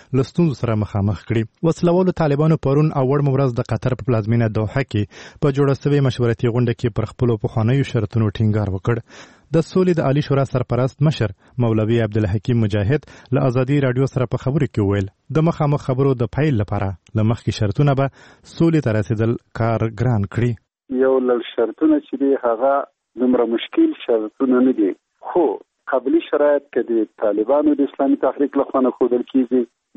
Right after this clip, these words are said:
Speaker 2: یا د افغانستان د دولت له خوا نه مطرح کیږي، زما په عقیده باندې دا به د مستقیم مذاکراتو په وړاندې باندې خنډونه رامنځته کوي.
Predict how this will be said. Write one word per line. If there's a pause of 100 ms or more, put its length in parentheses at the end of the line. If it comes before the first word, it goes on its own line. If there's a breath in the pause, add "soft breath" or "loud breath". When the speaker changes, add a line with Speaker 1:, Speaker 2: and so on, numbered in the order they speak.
Speaker 2:
یا
د
افغانستان
د
دولت
له
خوا
نه
مطرح
کیږي، (540)
زما
په
عقیده
باندې (120)
دا
به
د
مستقیم
مذاکراتو
په
وړاندې
باندې (300)
خنډونه (100)
رامنځته
کوي.